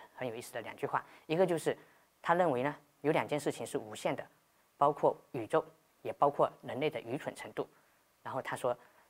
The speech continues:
关于宇宙是不是无限的，其实他不是很确定的。当然，在最后面我们会介绍到宇宙学的时候，会提到爱因斯坦最，最开始的这个宇宙学的观念是，他认为宇宙可能是个静态有限的东西。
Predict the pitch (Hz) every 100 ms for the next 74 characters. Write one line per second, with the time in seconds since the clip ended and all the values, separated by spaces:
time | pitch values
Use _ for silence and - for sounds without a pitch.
0 | _ _ - 151 156 113 156 156 139 107
1 | 110 151 113 - - - - - - -
2 | 139 139 113 - - 139 143 143 - -
3 | - 147 160 170 143 120 - 151 131 110
4 | 117 143 147 143 127 135 117 110 151 135
5 | 120 120 117 117 - 135 127 - - 143
6 | 147 - 117 131 160 135 - 151 - 147
7 | - 110 135 120 107 104 147 117 120 131
8 | 135 143 - 127 - - 151 123 110 135
9 | - 104 120 - - 131 - 131 110 -
10 | 180 120 113 113 -